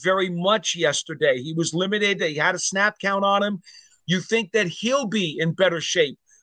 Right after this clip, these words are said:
uh, going into the Washington game. Again, I don't think McKinney's gonna be back. Uh, you hope that Bellinger, who left the game with injured ribs yesterday,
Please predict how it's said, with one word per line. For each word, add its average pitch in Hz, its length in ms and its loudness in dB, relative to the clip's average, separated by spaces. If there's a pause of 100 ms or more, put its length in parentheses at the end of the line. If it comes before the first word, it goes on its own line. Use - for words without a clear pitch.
uh, 156 120 4
going 175 380 0
into 170 200 -2
the 160 100 2
Washington 151 600 -2
game. 139 280 2
Again, 180 260 -2
I 170 100 4
don't 208 200 -2
think 220 200 -2
McKinney's 226 500 -2
gonna 170 200 2
be 147 160 -12
back. 156 320 0 (440)
Uh, 180 60 4
you 190 200 0
hope 254 240 2
that 185 180 -6
Bellinger, 220 580 -2 (360)
who 185 120 0
left 220 220 6
the 214 80 -4
game 214 260 0
with 202 160 -2
injured 208 320 0
ribs 196 340 2
yesterday, 151 600 0